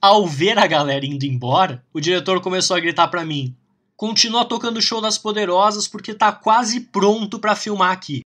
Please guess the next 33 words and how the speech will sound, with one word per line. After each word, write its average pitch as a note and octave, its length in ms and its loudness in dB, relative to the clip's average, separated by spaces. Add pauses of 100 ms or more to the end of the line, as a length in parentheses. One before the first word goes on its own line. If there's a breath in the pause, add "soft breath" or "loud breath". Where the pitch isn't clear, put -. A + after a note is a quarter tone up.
(140)
Então G3+ 380 -4
eu, A3+ 280 2
que D3 180 -6
estava F#3 340 0
apenas G#3 380 -6
obedecendo C#3 480 -8
ordens, D3 560 -4
toquei G#3+ 440 -6
de A3+ 180 -4
novo G3 360 0
o G#3+ 40 -6
Show G#3 200 -4
das G3+ 140 -6
Poderosas E3+ 800 -6 (180)
e G#3 80 -6
fiz A#3+ 240 -4
os B3 140 -4
jovens G#3+ 400 2
voltarem C4 640 2
pro C#4+ 140 -8
centro G#3 320 -6
da A3+ 120 -4
praça. C#3+ 540 -4 (560)
Acontece A#3+ 580 2
que B3 100 -4
agora G3 920 2
é E3+ 80 -8
necessário F#3+ 580 -4
que F#3+ 60 -18
vocês F#3 320 -6
entendam F#3 500 -8
duas F3 500 -4
coisas. - 720 -14